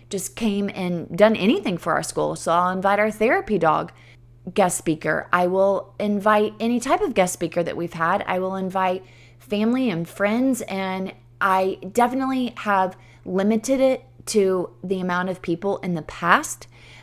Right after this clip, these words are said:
but that was because I was paying for it myself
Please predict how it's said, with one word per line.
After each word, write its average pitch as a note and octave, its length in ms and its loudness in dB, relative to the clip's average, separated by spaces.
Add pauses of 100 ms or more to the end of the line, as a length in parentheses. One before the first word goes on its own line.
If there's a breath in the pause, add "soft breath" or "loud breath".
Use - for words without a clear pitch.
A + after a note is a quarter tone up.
but G3 360 4 (640)
that G#3 280 4
was B3 160 2
because G#3 540 2
I F#3 100 2
was F#3 200 0
paying F#3+ 320 -2
for F#3+ 260 2
it - 80 -4
myself F3 560 0